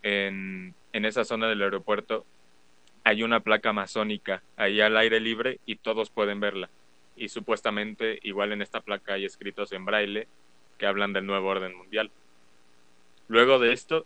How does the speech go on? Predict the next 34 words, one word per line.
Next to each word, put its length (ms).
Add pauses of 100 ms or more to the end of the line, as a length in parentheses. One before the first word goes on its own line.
también 380
hay, 120
todo 280
el 80
mundo 260
puede 220
verlo. 280 (300)
Hay 460 (160)
tres 240
murales 360
pintados. 600 (680)
Hay 180
uno 140
llamado 440
Paz 260
y 60
Armonía 340
con 140
la 100
Naturaleza, 640 (160)
que 120
tú 180
lo 140
ves 180
y 60
definitivamente 640
no 80
es 140
eso. 280 (120)
O 100
sea, 320 (640)
en 300
el 140
mural 400